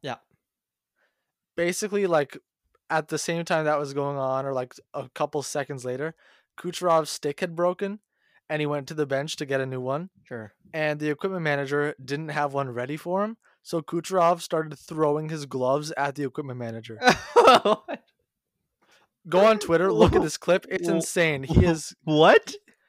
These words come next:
Speaker 2: he is going ballistic, and it's like, "You're almost out of time, Kucherov. Like, settle down. You're Nikita Kucherov. Take any stick, compose yourself, and try to score." But he, like,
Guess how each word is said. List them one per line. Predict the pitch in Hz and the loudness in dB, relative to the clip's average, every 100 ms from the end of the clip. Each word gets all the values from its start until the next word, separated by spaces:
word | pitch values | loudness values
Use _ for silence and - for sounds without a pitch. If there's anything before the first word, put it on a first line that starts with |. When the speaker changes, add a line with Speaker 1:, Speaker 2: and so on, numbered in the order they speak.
| _ | _
Speaker 2:
he | - | -6
is | 202 160 | -4 -4
going | 135 185 220 233 | 0 4 4 4
ballistic, | 196 165 170 - 143 139 - _ - | 0 0 0 -2 -6 -8 -10 _ -6
and | 165 180 | -2 -2
it's | - | 0
like, | 180 160 - _ _ _ _ 175 | 0 0 -2 _ _ _ _ -4
"You're | 170 | 2
almost | 202 247 226 214 | 4 4 2 4
out | 190 | 4
of | 170 | 2
time, | 190 185 202 | 0 0 0
Kucherov. | - 143 127 131 123 127 139 | -4 -8 -8 -6 -4 -4 -2
Like, | 147 151 _ _ | -4 -4 _ _
settle | - 190 190 214 | -6 -2 0 2
down. | 165 156 165 175 | 2 2 0 -2
You're | 226 | -4
Nikita | 233 214 254 233 | -4 -6 -8 -6
Kucherov. | 247 214 185 143 160 - _ _ _ _ | -8 -4 0 2 0 -4 _ _ _ _
Take | 214 240 - - | -2 -2 -4 -4
any | 202 226 | -2 -2
stick, | - - 139 139 - _ _ _ _ _ _ _ _ _ | -6 -6 -6 -6 -12 _ _ _ _ _ _ _ _ _
compose | 214 185 190 226 247 | -6 -2 2 2 2
yourself, | 180 143 135 127 135 - | -4 -4 -4 -4 -6 -10
and | 165 | -4
try | 202 190 | 0 0
to | 175 | -2
score." | - 214 113 117 170 | -2 -2 -2 -6 -4
But | 170 | -2
he, | 185 | 0
like, | 180 | 0